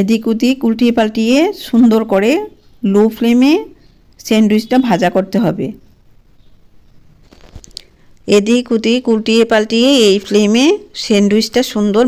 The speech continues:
ভাজা হয়ে যাচ্ছে, মুচমুচে হয়ে ভাজা হবে। এই যে এদিকটা থাকবে মুচমুচে, ভেতরে থাকবে সফট, ইয়াম্মি। তেল ঝরিয়ে স্যান্ডউইচ তুলে নিচ্ছি। এভাবে আমি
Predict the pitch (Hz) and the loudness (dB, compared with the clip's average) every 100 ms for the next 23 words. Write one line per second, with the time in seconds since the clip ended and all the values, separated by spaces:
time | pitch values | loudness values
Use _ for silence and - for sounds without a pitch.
0 | 233 185 196 196 196 185 175 170 - 165 | 0 0 0 2 2 2 0 -2 -2 -2
1 | 165 196 214 - 220 220 214 202 220 254 | 0 0 -2 0 -2 0 0 2 0 0
2 | 180 170 190 180 139 160 165 135 - - | -2 0 0 0 0 0 0 -4 -8 -20
3 | - - - - - 190 196 196 247 427 | -20 -20 -20 -20 -4 -2 0 2 2 0
4 | - - - - - - - - - - | -4 -20 -20 -20 -20 -20 -20 -20 -14 -4
5 | 196 233 233 233 240 220 214 233 226 233 | 0 0 0 -2 0 -2 2 2 4 2
6 | - 226 220 254 269 208 185 190 - 214 | 0 -2 2 0 0 -2 0 0 0 -2
7 | 233 233 294 392 - - - - 185 180 | -2 0 0 -2 -8 -20 -16 -2 2 2
8 | 180 - 185 196 196 196 180 156 - - | 0 -10 -2 0 0 0 0 -2 -8 -14
9 | - - - - - - - - - - | -14 -14 -20 -20 -20 -20 -20 -20 -18 -16
10 | - 214 214 208 214 214 233 285 427 - | -2 2 2 0 0 2 4 2 2 -4
11 | - - 196 196 190 302 403 - 220 214 | -14 -2 0 4 4 4 0 -6 0 2
12 | 202 190 - - 151 - - - - - | 2 0 -6 -6 -6 -8 -18 -20 -20 -20
13 | - - - 208 254 254 269 254 | -20 -16 -4 -2 0 2 2 2